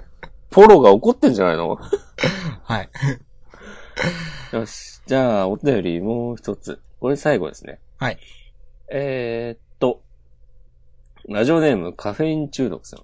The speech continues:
Speaker 2: あ、はい。
Speaker 1: はい。いつも楽しく拝聴しております。初めてメッセージします。
Speaker 2: はい。はい。
Speaker 1: 第六十六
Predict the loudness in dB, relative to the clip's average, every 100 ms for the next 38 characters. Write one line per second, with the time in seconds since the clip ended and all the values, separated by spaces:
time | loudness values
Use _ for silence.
0 | -8 -4 -2 -2 -6 -8 -16 -20 -20 -20
1 | -20 -14 -14 -14 -20 -20 -20 -20 -20 -20
2 | -20 -20 -20 -20 -20 -20 -20 -20 -20 -20
3 | -20 -20 -20 -20 -10 -8 -4 -4 -2 -2
4 | -2 -4 -8 -8 -8 -12 -12 -14 -12 -14
5 | -14 -10 -6 -4 -6 -8 -14 -16 -16 -20
6 | -20 -20 -20 -20 -20 -14 -14 -14 -18 -20
7 | -20 -20 -20 -20 -20 -10 -2 -2 -2 -4
8 | 0 2 2 2 2 0 -4 -8 -20